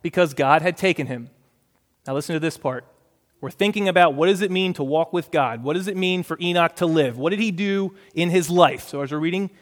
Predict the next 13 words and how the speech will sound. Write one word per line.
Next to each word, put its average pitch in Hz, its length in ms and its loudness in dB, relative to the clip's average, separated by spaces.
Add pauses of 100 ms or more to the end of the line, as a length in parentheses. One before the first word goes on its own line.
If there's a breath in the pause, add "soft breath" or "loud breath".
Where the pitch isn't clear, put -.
Hebrews 175 320 -6
eleven, 175 320 4
that's 143 160 -6
what 170 100 -6
we're 175 60 -2
listening 151 400 -4
for, 135 300 -12
okay? 147 280 -10 (680)
Now, 175 140 4
before 202 440 0
he 233 120 0
was 247 200 -2
taken, 180 520 0